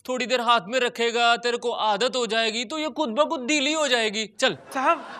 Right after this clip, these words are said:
Speaker 2: आप तो हमारे सेठ जी से बोले थे, ले जा रहे हैं, खाली वार्निंग दे के छोड़ देंगे।
Speaker 1: अरे बाबा, ये वार्निंग ही तो है।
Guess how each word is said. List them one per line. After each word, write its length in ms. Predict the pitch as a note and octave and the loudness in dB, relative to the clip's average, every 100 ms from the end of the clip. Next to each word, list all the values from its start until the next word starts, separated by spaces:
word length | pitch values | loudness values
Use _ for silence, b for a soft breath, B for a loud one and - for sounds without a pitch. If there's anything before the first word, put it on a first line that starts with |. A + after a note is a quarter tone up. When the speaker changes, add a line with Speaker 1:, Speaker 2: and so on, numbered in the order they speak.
| - | -6
Speaker 2:
आप 260 | - B3+ A#3+ | 2 2 2
तो 60 | C#4 | -2
हमारे 200 | C#4+ C#4 | -2 -2
सेठ 220 | C4+ B3 | -2 -4
जी 120 | C4+ | -6
से 120 | B3+ | -10
बोले 260 | B3 A#3+ C4+ | -6 -6 -6
थे, 160 | C4 B3 B B - | -8 -12 B B 0
ले 200 | A#3+ C#4 | 2 4
जा 200 | C#4+ C#4+ | 4 2
रहे 120 | C#4 | 0
हैं, 300 | A#3+ G#3 A#3+ - | -2 -6 -18 -2
खाली 240 | B3 B3+ | 0 2
वार्निंग 420 | A#3 A3+ B3 B3+ | 4 4 4 0
दे 80 | A3+ | 0
के 120 | A3 | 0
छोड़ 280 | - C4+ D#4 | -4 -2 -2
देंगे। 320 | D#4 D4+ C#4+ C#4 _ B | -2 -4 -6 -10 _ B
Speaker 1:
अरे 140 | A3 | 0
बाबा, 240 | A#3 A#3+ A3+ | 4 2 2
ये 120 | C4 | 0
वार्निंग 440 | B3 B3+ G3+ C4 | 0 0 0 0
ही 60 | C#4 | 0
तो 160 | C4+ B3 | 0 2
है। 460 | G#3 F#3+ G3 - | 4 2 0 -8